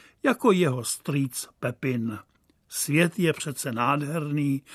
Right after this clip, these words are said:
k zbláznění. Třebas není takový, jak jej vidíme. Jsou to nádherná povzbuzující slova,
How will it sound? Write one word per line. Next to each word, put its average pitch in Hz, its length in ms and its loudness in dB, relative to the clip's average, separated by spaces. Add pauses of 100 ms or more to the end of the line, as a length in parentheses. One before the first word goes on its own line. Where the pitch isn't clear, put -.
(180)
k - 80 -16
zbláznění. 120 1120 0 (540)
Třebas 151 560 0
není 170 380 6
takový, 156 840 -2 (380)
jak 107 240 -2
jej 117 220 -4
vidíme. 117 600 -2 (1160)
Jsou 269 220 8
to 254 160 8
nádherná 226 800 6
povzbuzující 190 960 2
slova, 156 680 2